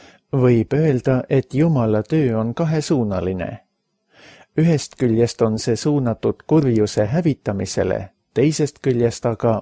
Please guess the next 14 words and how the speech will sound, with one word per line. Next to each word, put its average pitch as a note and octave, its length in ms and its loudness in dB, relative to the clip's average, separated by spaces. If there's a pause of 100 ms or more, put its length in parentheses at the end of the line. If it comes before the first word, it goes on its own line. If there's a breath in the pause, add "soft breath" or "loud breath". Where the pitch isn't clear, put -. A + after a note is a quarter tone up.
oma A#2+ 340 0
rahva C3 460 -2
päästmisele B2+ 880 -2
ja C3 200 0
ülesehitamisele. G#2 1160 -4 (1300 soft breath)
Seejuures A#2 840 2
ei A2+ 100 2
tähenda A2+ 420 -2
kurjuse C3 600 0
hävitamine A2+ 840 0
esmajoones A2 800 0
kurjade A2+ 580 0
inimeste A2+ 600 -2
hävitamist, A2 880 -4